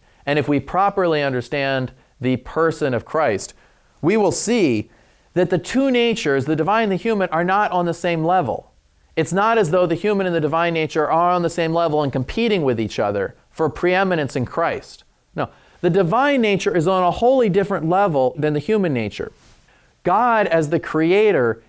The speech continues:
is the creator of everything that exists. So the divine nature is the source of the human nature. Another way of putting it is that there is, as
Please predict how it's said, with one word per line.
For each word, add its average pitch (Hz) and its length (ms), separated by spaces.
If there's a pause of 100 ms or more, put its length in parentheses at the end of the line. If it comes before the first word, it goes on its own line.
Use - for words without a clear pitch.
(140)
is 156 180
the 165 100
creator 202 720
of 131 280
everything 185 640
that 147 100
exists. 156 640 (240)
So 196 160
the 202 100
divine 202 500
nature 185 480 (280)
is 175 180
the 185 140
source 247 720 (100)
of 226 240
the 160 80
human 123 360
nature. 107 380 (380)
Another 233 320
way 214 100
of 180 120
putting 240 300
it 170 100
is 151 100
that 175 220 (180)
there 196 220
is, 190 640
as 156 440